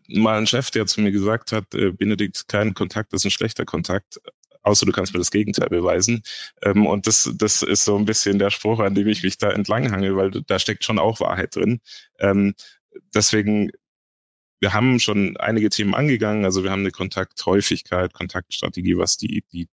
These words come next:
die Channels outbound, Brief und so weiter angeht. Bei dem Thema E-Mail, bei allen schnelllebigen, modernen Kanälen sind wir hier noch nicht so weit tatsächlich. Äh, nutzen hier schon K-I-Tools zur, zum Beispiel f-, zum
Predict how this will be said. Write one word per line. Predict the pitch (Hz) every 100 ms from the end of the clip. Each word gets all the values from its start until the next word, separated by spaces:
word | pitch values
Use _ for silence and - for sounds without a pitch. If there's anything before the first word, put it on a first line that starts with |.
| -
die | -
Channels | - 87 87 82 -
outbound, | - 92 82 85 85 82 85 80 -
Brief | 92 95 87 -
und | -
so | 87
weiter | 87 87
angeht. | 90 90 87
Bei | 87
dem | 90
Thema | - 95 92
E-Mail, | 82 120 101 98
bei | 95
allen | - 98 98 - - - _ -
schnelllebigen, | 110 113 104 101 95 101
modernen | 98 104 104 101
Kanälen | - 104 101 104 104
sind | 107 104
wir |
hier | 101 101
noch | 95 101
nicht | 113
so | 113
weit | 110 -
tatsächlich. | 98 - - - - - - _ _ _
Äh, | 101 98
nutzen | 101 - - 98
hier | 101 95 92 90 - _ - _ _
schon | - 90 92 92
K-I-Tools | - 92 62 104 - 95 98 95 -
zur, | - 92 87 85 _
zum | -
Beispiel | 87 85 85
f-, | - -
zum | - 90